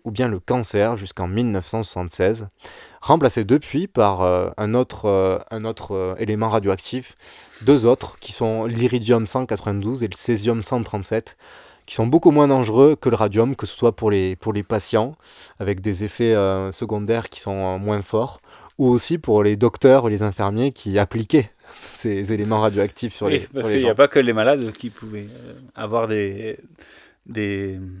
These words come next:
Speaker 1: Des effets
Speaker 2: des
Speaker 1: secondaires,
Speaker 2: effets
Speaker 1: il peut y avoir
Speaker 2: secondaires, voilà.
Speaker 1: aussi les,
Speaker 2: Merci.
Speaker 1: les docteurs et les mé-, médecins ou infirmiers qui, du coup, étaient au contact de sources, euh, radioactives. Donc, plus globalement, les éléments radioactifs tels que l'uranium, le tritium ou le césium, ce ne sont que des exemples,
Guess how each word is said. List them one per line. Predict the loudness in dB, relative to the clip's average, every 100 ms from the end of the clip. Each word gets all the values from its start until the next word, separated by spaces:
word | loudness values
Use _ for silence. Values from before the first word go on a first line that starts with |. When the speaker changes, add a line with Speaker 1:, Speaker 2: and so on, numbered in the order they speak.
| -20 -20 -20 -20 _
Speaker 1:
Des | -8 -4 -2
effets | -2
Speaker 2:
des | -2
Speaker 1:
secondaires, | 0 0 6 6 6
Speaker 2:
effets | 2
Speaker 1:
il |
peut | 2 2
y |
avoir | 4
Speaker 2:
secondaires, | 2
voilà. | 0
Speaker 1:
aussi | 0 0
les, | -2
Speaker 2:
Merci. | -4 -8 -16 _ _ -4
Speaker 1:
les | -2
docteurs | 0 0 6 6 6 0
et | -2 -2
les | -4 -6 -6
mé-, | -8 -8 -6
médecins | -4 -4 -4 -2 0 0 -2
ou |
infirmiers | -4 -4 -6 -4 -4
qui, | -6 -10
du | -8 -2
coup, | 0
étaient | 0 0
au | -2
contact | -2 -2 0 0 -2 -4
de | -6 -6
sources, | -6 -6 -6
euh, | -8 -8 -10 -14 -6
radioactives. | -4 -2 -4 -8 -20 _ _ _ -20 -20 -20 -20 -20 _
Donc, | -4 -2
plus | 0 2
globalement, | 4 4 2 4 2
les | 2 0
éléments | 0 0
radioactifs | 0 2 2 0 -8 -2
tels | -2 -2
que | 0
l'uranium, | 4 6 4 4 4 4 4 0
le | -2
tritium | -2 -2 2 4 2
ou |
le | -4
césium, | -4 2 6 4 2
ce | -6 -10
ne |
sont | -8 -4
que | -4
des | -2 -4
exemples, | -2 -2 -4